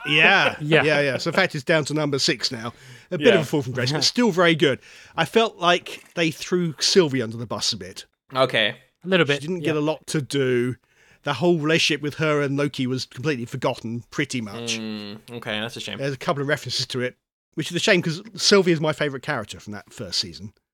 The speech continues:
Speaker 3: Yeah,
Speaker 1: And the
Speaker 3: she's
Speaker 1: fact
Speaker 3: good.
Speaker 1: she doesn't get much to do in this second season is probably what's really harming it. But the way they took the world and they've run with it in a way I,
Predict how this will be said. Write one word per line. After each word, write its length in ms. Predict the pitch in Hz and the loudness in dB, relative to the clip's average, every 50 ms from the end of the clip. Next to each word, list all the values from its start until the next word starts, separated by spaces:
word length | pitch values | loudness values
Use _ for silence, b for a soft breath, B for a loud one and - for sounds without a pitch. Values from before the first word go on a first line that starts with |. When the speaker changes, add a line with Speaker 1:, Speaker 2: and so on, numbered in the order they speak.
| _ _ _ - | _ _ _ -4
Speaker 3:
Yeah, 140 | - 359 381 202 | -2 -2 -2 -2
Speaker 1:
And 80 | 131 131 | -6 -6
the 40 | |
Speaker 3:
she's 60 | - - | -2 0
Speaker 1:
fact 180 | 170 165 151 | 0 0 2
Speaker 3:
good. 80 | 156 - | 0 -2
Speaker 1:
she 80 | 160 139 | -2 -2
doesn't 200 | 147 151 151 143 | -2 -2 -2 -2
get 160 | 127 139 135 | -2 -2 -2
much 320 | 139 143 139 139 - - - | -2 -2 -2 -2 -2 -4 -4
to 100 | - 135 | -4 -6
do 440 | 123 107 143 135 123 113 101 98 104 | -6 -2 -2 -2 0 -2 -4 -6 -8
in 120 | 101 110 117 | -8 -8 -8
this 140 | 117 113 - | -8 -6 -6
second 260 | - 123 - 139 123 | -6 -6 -6 -8 -10
season 360 | - 123 110 101 92 110 104 _ _ _ _ _ _ _ _ - | -8 -8 -8 -8 -8 -12 -12 _ _ _ _ _ _ _ _ -16
is 100 | 139 127 - | -16 -16 -14
probably 420 | - - - 190 156 139 139 135 | -8 0 2 2 2 2 0 0
what's 200 | 131 131 127 - | 0 -2 -4 -4
really 320 | 127 131 120 120 120 113 - - | -4 -4 -4 -4 -6 -8 -10 -8
harming 300 | - 135 120 110 110 95 | -6 -4 -4 -4 -4 -8
it. 140 | 90 - - _ _ _ _ _ _ - | -10 -12 -16 _ _ _ _ _ _ 2
But 240 | - 156 147 - - _ _ _ _ _ _ - | 4 4 4 2 -2 _ _ _ _ _ _ -10
the 140 | 147 151 | -2 2
way 140 | 175 196 196 | 4 6 6
they 160 | 175 165 160 156 | 6 6 4 2
took 420 | - - - 190 - - - - | 2 4 4 4 4 4 -10 -10
the 140 | - 151 156 | -6 -4 -2
world 520 | 147 156 160 151 147 143 135 135 139 127 | 0 2 2 4 4 4 2 2 0 -2
and 120 | 135 127 131 | -2 -4 -2
they've 220 | 127 131 127 113 131 | -2 -2 -4 -6 -10
run 440 | 143 143 127 143 143 139 139 139 | -12 -8 -6 -4 -2 -2 -2 -2
with 120 | 143 135 113 | -2 -4 -4
it 260 | 110 98 92 - - _ _ _ - | -6 -8 -10 -12 -14 _ _ _ -4
in 100 | 160 165 | -2 -2
a 60 | 160 | 0
way 320 | 147 151 170 170 160 160 147 | 2 4 4 4 4 4 2
I, 120 | - 135 | 0 -6